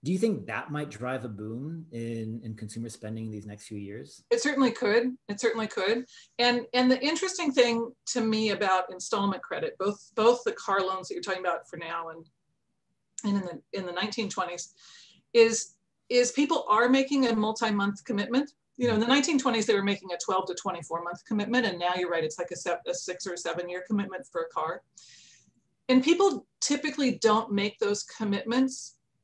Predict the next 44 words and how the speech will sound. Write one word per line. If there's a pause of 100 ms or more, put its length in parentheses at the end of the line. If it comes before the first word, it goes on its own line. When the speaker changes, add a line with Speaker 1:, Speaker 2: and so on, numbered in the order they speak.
Speaker 2:
with
the
intention
of
not
seeing
them
through, (400)
right?
Speaker 1:
Mm.
Speaker 2:
So, (220)
so
you
go
in
to
buy
a
car
and
you
sign
on
the
dotted
line
and
you're
gonna
pay
for
this
car
over
the
next
six
years. (100)
And
most
people
don't
do
that